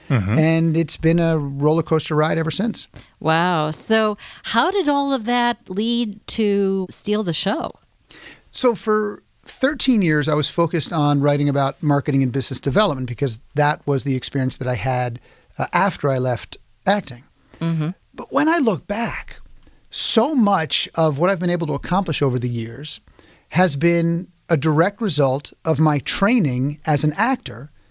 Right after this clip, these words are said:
Speaker 2: at the grad program at N Y U. Because life, in large part, is based on how well you perform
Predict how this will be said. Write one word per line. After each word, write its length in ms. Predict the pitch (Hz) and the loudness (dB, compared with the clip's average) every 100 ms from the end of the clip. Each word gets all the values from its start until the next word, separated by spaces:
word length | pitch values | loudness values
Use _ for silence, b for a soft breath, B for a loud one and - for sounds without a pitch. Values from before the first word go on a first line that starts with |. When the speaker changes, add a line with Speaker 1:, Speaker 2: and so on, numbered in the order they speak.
| _ _ _ - | _ _ _ 2
Speaker 2:
at 300 | 165 156 - | 2 2 0
the 80 | 147 | 0
grad 260 | 143 139 | 2 2
program 460 | - 139 127 131 139 143 | 0 0 0 0 0 0
at 80 | |
N 140 | 127 127 | 0 2
Y 180 | 127 127 | 2 2
U. 400 | 139 262 120 - _ _ _ b b b b | 2 0 -2 -12 _ _ _ b b b b
Because 840 | 175 170 196 208 185 175 143 - - _ _ _ _ _ _ - | -2 0 2 2 2 0 -4 -6 -10 _ _ _ _ _ _ -4
life, 720 | 165 185 302 208 160 - - | 2 2 2 -2 -4 -10 -10
in 220 | 349 190 170 | -2 2 4
large 380 | 160 160 147 | 4 2 -4
part, 360 | - 139 127 - - - - | -4 -2 -2 -6 -16 -20 -2
is 180 | 160 131 | 0 2
based 340 | 160 165 - | 2 2 0
on 200 | 151 143 | 0 0
how 240 | 143 175 202 | -2 0 2
well 200 | 185 180 | 2 0
you 120 | 156 | 0
perform 840 | - 139 - 208 226 135 123 135 | -4 -8 -2 0 2 2 0 -4